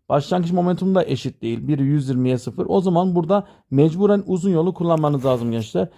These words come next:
Bu uzun yolda ne yapıyorsun? İki tane denklem kuruyorsun. Birincisi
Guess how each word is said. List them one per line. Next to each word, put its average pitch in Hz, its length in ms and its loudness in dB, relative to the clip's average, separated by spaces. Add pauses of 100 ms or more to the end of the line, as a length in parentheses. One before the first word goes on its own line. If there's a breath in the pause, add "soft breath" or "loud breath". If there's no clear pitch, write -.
(220 soft breath)
Bu 220 160 2
uzun 208 160 2
yolda 196 260 4
ne 180 80 4
yapıyorsun? 143 500 0
İki 170 180 -8
tane 214 240 0
denklem 196 320 0
kuruyorsun. 135 480 -4
Birincisi 180 640 2